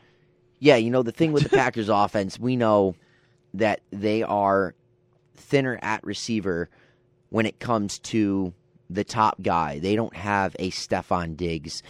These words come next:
Speaker 1: They don't have a Tyreek Hill, a Ja'Marr Chase, Cooper Kupp, Davante Adams. I mean, th-, what, that would be an awesome guy to have in your organization, right?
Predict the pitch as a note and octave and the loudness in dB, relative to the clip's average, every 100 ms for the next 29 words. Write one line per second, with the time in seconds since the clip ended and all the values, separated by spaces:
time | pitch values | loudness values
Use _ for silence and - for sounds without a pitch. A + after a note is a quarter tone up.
0 | - - G#2 A2 - G2 G#2 G2 F#2 F2 | -18 -6 -2 -2 -4 -2 0 0 -2 -6
1 | - G2 F2+ E2+ - - F2+ E2 - F2 | -6 -4 -4 -6 -8 -6 -2 -2 -4 -6
2 | F#2+ F2 F2 F2 - F#2 E2+ D#2+ - - | -6 -4 -2 -4 -6 -6 -6 -8 -16 -6
3 | A2 - D#2+ - F2 D#2+ - - _ _ | -4 -4 -6 -2 -4 -4 -10 -20 _ _
4 | _ - - _ - G#2 G#2+ G2+ - F#2 | _ -20 -20 _ -6 0 0 0 -2 -2
5 | F2 F2 E2+ E2 F2+ F2+ E2+ - - F#2+ | 0 -2 -4 -6 -6 -6 -6 -8 -4 -2
6 | G2 - - - - F#2 G#2+ E2+ E2+ - | -2 -4 -20 -14 -4 0 0 0 -6 -4
7 | D2+ D#2 E2 E2 D#2 E2 D#2 D2+ D#2 D2+ | -4 -4 -6 -6 -4 -6 -6 -8 -8 -8
8 | D#2 D#2 D#2 D2+ D#2 D#2+ F#2 | -8 -8 -10 -10 -10 -8 -8